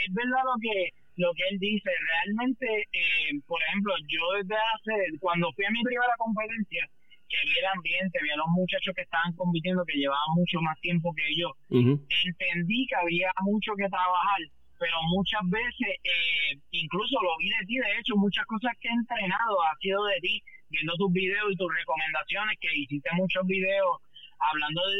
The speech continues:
Speaker 1: diferentes tipos de ejercicios que podíamos trabajar en las casas, pues,
Speaker 2: Ujú.
Speaker 1: cuando estaba el encierro del, y realmente era brutal porque cuando yo vi, por ejemplo, yo competí,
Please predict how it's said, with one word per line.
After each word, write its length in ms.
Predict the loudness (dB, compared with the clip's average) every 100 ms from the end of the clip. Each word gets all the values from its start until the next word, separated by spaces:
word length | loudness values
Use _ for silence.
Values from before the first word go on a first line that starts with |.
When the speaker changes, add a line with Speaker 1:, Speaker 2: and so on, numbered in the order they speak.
| -2
Speaker 1:
diferentes 400 | -2 -4 -2 -4
tipos 300 | 0 0 2
de 100 | 2
ejercicios 540 | 0 0 0 0 2 0
que 80 | 0
podíamos 400 | 0 0 -2 -4
trabajar 400 | 0 4 4 2 2
en 60 | 0
las 160 | -2 -2
casas, 480 | -2 0 -2 -4 0
pues, 160 | 4 8
Speaker 2:
Ujú. 80 | 8
Speaker 1:
cuando 240 | 6 2 -2
estaba 280 | -2 -2 0
el 60 |
encierro 440 | 0 0 -2 0 0
del, 160 | -2 -4 -18 -20 -20 -20 -18 -18 -20 -20 -6
y 280 | -2 0 0
realmente 880 | 0 0 0 0 0 2 0 0 0 0 -2
era 220 | -2 2 2 2
brutal 400 | 0 2 0 0
porque 560 | 0 0 0 -2 0 -2 -10 -20 -20 -8
cuando 340 | -2 0 0 0
yo 140 | 0 0
vi, 140 | 0
por 160 | 0 0
ejemplo, 320 | 0 -2 0 0
yo 140 | 0 -2
competí, 560 | 0 0 0 0 0